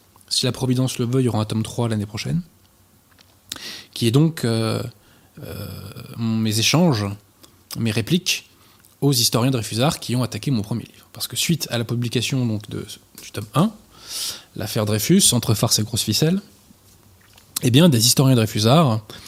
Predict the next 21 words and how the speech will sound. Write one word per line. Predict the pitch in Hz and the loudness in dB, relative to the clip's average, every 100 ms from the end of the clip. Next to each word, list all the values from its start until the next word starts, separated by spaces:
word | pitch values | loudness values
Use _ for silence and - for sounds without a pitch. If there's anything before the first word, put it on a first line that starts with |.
| - - - - - | -12 -10 -12 -14 -4
euh, | 113 110 104 101 101 98 | 0 2 2 2 -2 -4
donc | 104 - | -6 2
vraiment | 117 175 | 4 4
ce | - | 4
qu'il | 113 | 0
y | |
a | |
de | 107 | 0
plus | - 147 127 | 0 2 6
éminent, | 127 135 135 | 8 8 8
je | 117 | 6
dirais, | 104 110 113 | 4 2 2
dans | |
le | 104 | 2
monde | 107 | 0
académique, | 101 107 104 110 - 113 | 0 0 0 -2 -4 -8
euh, | |
françois, | - 113 110 139 175 - - - _ - - - - - | -6 -4 -2 2 2 0 -10 -20 _ -20 -20 -20 -18 -10
ou | 110 | -8
plutôt | - 139 | 2 4
républicain, | 104 95 101 101 165 | 4 0 0 0 -2